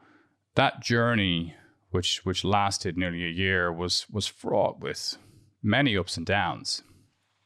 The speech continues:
But I have incredibly fond memories because I was so present. You know, I was, I was there with, with Luca, who's now fifteen,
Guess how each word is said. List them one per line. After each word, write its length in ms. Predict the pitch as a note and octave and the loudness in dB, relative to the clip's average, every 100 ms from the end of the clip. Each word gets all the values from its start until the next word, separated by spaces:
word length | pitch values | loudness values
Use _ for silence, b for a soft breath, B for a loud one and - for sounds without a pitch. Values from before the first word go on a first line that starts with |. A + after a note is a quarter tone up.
| b - - - - | b -20 -20 -20 -6
But 100 | A2+ | -2
I 80 | A2 | 2
have 300 | B2 G2 - b b b - | 2 0 -8 b b b -14
incredibly 640 | G#2+ - - C3 C#3 F#2+ | -12 -4 2 2 2 -2
fond 320 | E2 G2+ F#2 F2 | -2 -2 -2 -2
memories 380 | C3 - E2 | -4 -6 -10
because 560 | - F#2 G#2 F#2+ E2 - B B B B B B - | -12 -2 0 0 0 -6 B B B B B B -8
I 60 | |
was 120 | E2+ - | -4 -2
so 320 | - G#2 F#2 | 0 0 0
present. 580 | - G2+ F#2 F#2+ - - - | 0 -2 -2 -10 -16 -20 -8
You 60 | F#2 | -2
know, 160 | F2+ | 0
I 80 | F#2 | 0
was, 260 | F2 E2 - _ - | 0 -4 -4 _ -6
I 60 | F#2 | -4
was 160 | E2+ | -4
there 280 | - G2+ G#2+ | 0 2 2
with, 220 | F#2 F2+ - | 2 -4 -6
with 160 | G2 F#2+ | -8 -4
Luca, 400 | F#2 G2+ - F2+ | -2 -2 -2 -4
who's 200 | E2+ E2 | -4 -4
now 140 | F2 | -4
fifteen, 640 | E2+ - - A2 G2 F2 | -2 -6 -2 2 4 2